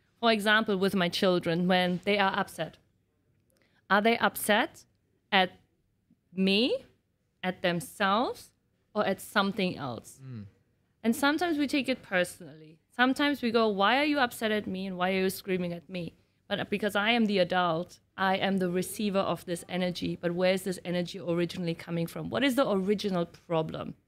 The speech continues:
Speaker 1: And then to be empathetic enough to absorb this energy and go, "I am here for you. I see you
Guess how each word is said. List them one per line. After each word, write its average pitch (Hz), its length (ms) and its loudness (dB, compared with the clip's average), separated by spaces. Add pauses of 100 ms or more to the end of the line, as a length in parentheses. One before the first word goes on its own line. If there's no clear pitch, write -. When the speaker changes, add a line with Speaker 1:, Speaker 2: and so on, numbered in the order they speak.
(680)
Speaker 1:
And 190 180 2
then 196 180 2
to 190 320 0 (540)
be 247 480 2 (800)
empathetic 180 720 0 (200)
enough 190 360 -2 (560)
to - 160 -8
absorb 196 500 0
this 190 220 -6
energy 170 680 -2
and 190 140 -6
go, 180 280 0 (220)
"I 170 120 -2
am 175 140 0
here 233 400 0
for 196 200 -6
you. 170 420 0 (360)
I 170 120 0
see 226 480 -2
you 277 300 0